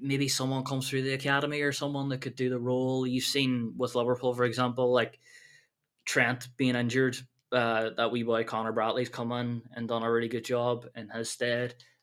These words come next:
and stuff. So you might get lucky with someone like that, or you can go out and sign someone. It doesn't have to be another fifty million pound fullback. It can be someone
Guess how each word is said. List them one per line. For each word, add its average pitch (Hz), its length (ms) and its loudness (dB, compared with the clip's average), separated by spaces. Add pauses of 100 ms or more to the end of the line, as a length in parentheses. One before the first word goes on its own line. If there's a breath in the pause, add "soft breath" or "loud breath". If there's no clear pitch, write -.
and 113 100 -14
stuff. 127 220 -4
So - 120 -4
you 120 120 -2
might 147 200 -2
get 147 140 0
lucky 120 280 -2
with 120 140 -4
someone 113 300 -4
like 110 160 -14
that, 131 280 4
or 123 80 4
you 120 120 -2
can 117 120 -4
go 113 240 4
out 110 120 0 (120)
and 113 240 -2 (240)
sign 113 340 -4
someone. 127 320 -2
It 127 60 -4
doesn't 135 220 -2
have 113 220 -4
to 123 80 -4
be 127 100 2
another 123 500 2 (360 soft breath)
fifty 127 340 -2
million 123 360 2
pound 127 340 2
fullback. 127 460 2
It 117 100 -6
can 117 160 -4
be 120 260 -2
someone 113 580 -2